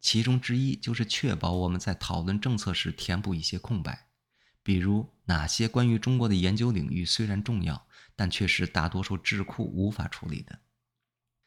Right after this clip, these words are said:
在学术界，有很多出色的研究工作正在进行，但问题是，正如你所知道的，学术工作需要太长时间才能完成，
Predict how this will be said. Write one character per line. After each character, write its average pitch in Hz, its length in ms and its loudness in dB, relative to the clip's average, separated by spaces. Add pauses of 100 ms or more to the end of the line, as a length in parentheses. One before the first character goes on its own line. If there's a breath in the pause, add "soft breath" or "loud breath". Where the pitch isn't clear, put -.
(140)
在 98 200 2
学 95 180 4
术 101 160 2
界， - 300 -2 (240 soft breath)
有 98 180 2
很 92 260 0
多 104 160 4
出 127 240 -2
色 127 240 2
的 90 80 2
研 92 200 2
究 107 100 2
工 120 180 2
作 98 140 0
正 92 160 0
在 82 100 0
进 87 220 -4
行， - 240 -6 (540)
但 113 200 2
问 127 160 4
题 - 200 -4
是， - 260 -4 (220 loud breath)
正 139 160 4
如 104 220 4
你 104 220 4
所 95 240 0
知 82 160 -6
道 69 200 -6
的， - 80 -20 (260 soft breath)
学 - 240 -2
术 120 140 2
工 110 200 2
作 101 140 2
需 - 200 -2
要 95 140 2
太 113 240 -2
长 92 160 -2
时 87 200 -2
间 92 160 0
才 - 160 -6
能 85 100 -4
完 85 180 -4
成， - 160 -14